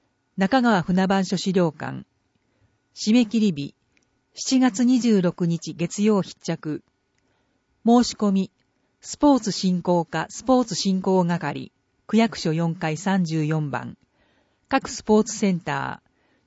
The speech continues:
夢の島競技場、立川河川敷公園カヌーカヤック場にある申し込み書、区ホームページでも入手か、に記入し、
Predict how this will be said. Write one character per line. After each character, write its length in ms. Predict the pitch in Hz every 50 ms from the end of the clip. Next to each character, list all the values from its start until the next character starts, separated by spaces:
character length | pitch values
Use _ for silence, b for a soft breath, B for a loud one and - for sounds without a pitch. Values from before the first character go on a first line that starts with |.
| -
夢 200 | 196 202 220 247
の 120 | 240 254 220
島 260 | - 220 214 214 196
競 220 | - 214 202 196
技 120 | 185 185 180
場、 420 | 160 165 165 165 160 156 151 - _ _ _ _ _ _ _ _ _ -
立 200 | 196 196 - 277
川 240 | - 269 233 202 180
河 140 | 202 180 -
川 200 | - 214 214 208
敷 260 | 202 208 196 - -
公 280 | - 214 196 190 180
園 300 | 165 156 151 147 139 - -
カ 140 | - 226 233
ヌ 200 | 226 226 214 190
ー 20 |
カ 140 | - - 165
ヤ 140 | 175 185 196
ッ 20 |
ク 160 | - - 196 170
場 280 | 156 175 165 165 165
に 200 | 160 160 165 170
あ 100 | 165 160
る 220 | 143 139 135 - - _ _
申 200 | 180 180 190 202
し 100 | - -
込 140 | - 208 180
み 100 | 180 170
書、 300 | - - 165 156 - - _ _ _ _ _ _ _
区 160 | - 226 226
ホ 260 | 202 - - 220 214
ー 20 | 214
ム 120 | 208 208
ペ 180 | 202 214 214 202
ー 40 | 180
ジ 140 | 165 160
で 80 | 151 151
も 100 | 147 143
入 220 | 147 160 175 165
手 160 | 151 - 156 -
か、 260 | - 139 135 - - _ _ _ _ _ _ _ _ _ _ _
に 140 | 190 190 180
記 160 | - 190 185
入 220 | 185 190 185 185
し、 340 | 170 - - - 160 160 -